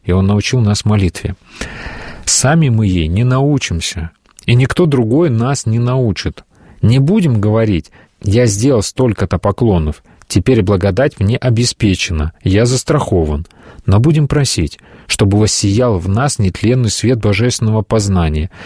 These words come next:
и открыл наши духовные очи для постижения его божественных словес. Таким образом, мы незаметно для себя влюбляемся в Бога, без насилия, усилий и подвига.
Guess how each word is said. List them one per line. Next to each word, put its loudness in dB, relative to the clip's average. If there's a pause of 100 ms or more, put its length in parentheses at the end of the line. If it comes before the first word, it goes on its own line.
(260)
и 2
открыл 2 (200)
наши 2
духовные 0
очи -2 (300)
для 2
постижения 0
его 0 (140)
божественных 0
словес. 0 (540)
Таким 2
образом, 0 (1200)
мы 4
незаметно 0
для 0
себя 0 (300)
влюбляемся 2
в 0
Бога, -2 (240)
без 2
насилия, 0 (240)
усилий 0
и -2
подвига. 0